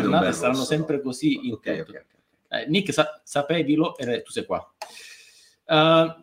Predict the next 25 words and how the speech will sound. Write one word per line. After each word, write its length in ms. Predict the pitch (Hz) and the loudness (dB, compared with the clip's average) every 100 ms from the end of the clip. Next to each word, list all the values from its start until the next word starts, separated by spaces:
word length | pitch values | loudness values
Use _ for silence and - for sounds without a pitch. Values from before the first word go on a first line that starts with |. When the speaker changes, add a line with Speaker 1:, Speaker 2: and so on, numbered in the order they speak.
| _ | _
Speaker 2:
sì, 320 | - - 160 - | -4 4 4 4
qua 100 | 254 | 2
c'è 140 | 165 | 2
stato 480 | - 160 156 147 143 | 4 4 4 4 4
in 60 | |
realtà 520 | 143 143 220 175 135 131 | 2 2 4 4 4 2
una 240 | 131 135 | 2 0
divisione 460 | 131 127 120 104 104 | -2 -4 -2 -6 -4
tra 180 | 131 | -8
chi 80 | - | 0
ha 60 | 185 | 0
detto 380 | 127 135 139 131 | 0 -2 -2 -4
Edge 200 | 117 139 | -2 -2
and 100 | 135 | 0
Beth 580 | 143 151 - 147 151 151 | 2 2 2 2 4 2
e 100 | 113 | -2
chi 100 | 127 | -6
ha 60 | 113 | -6
detto 280 | 127 - 120 | -8 -10 -10
Judgment 520 | 120 127 120 131 160 | -6 -6 -4 -4 -2
Day. 380 | 131 120 123 127 | 0 0 0 -2
Poteva 340 | - 127 147 | -6 -4 -2
andare 460 | 147 147 135 113 - | 0 0 0 -2 -4
in 140 | 117 | -6
entrambi 680 | 120 123 156 139 131 147 131 | -4 -4 -4 -4 -2 -4 -4